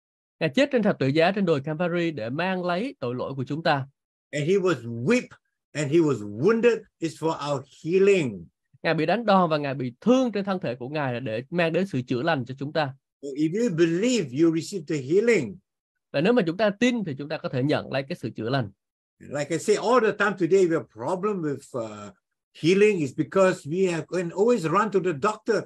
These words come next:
Speaker 2: the first time.
Speaker 1: Một trong những cái lý do ngày nay chúng ta gặp vấn đề với sự chữa lành đến từ nơi Chúa đó, đó là mỗi lần chúng ta bị bệnh thì chúng ta ngay lập tức chạy đến với bác sĩ.
Speaker 2: There are many medicine that are available today to heal the people.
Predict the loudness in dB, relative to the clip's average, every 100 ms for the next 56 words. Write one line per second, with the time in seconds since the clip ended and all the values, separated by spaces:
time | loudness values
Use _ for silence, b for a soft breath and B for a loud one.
0 | -6 -8 -6 -8 -6 -4 -4 -4 -8 -16
1 | _ _ _ -2 4 4 4 4 2 4
2 | 4 4 4 2 2 0 -2 -2 0 -2
3 | -2 2 2 2 -4 -4 -4 -4 -4 -4
4 | -6 -4 -2 -2 -2 -2 -2 -2 -6 -6
5 | -4 -2 -2 -2 -2 -4 -4 -2 -2 -4
6 | -4 -8 -8 -6 -6 -6 -6 -6 -6 -4
7 | -2 -2 -4 -4 -4 -4 -4 -4 -6 _
8 | _ _ _ -8 -2 0 -2 -2 -4 -4
9 | -2 -2 0 0 -2 -4 0 0 0 -4
10 | -6 -4 2 4 4 2 2 -2 -2 0
11 | 0 -2 _ _ _ _ 0 2 2 -2
12 | -10 -6 2 4 4 2 -8 _ _ _
13 | _ _ _ _ -12 -6 -4 0 0 -2
14 | -10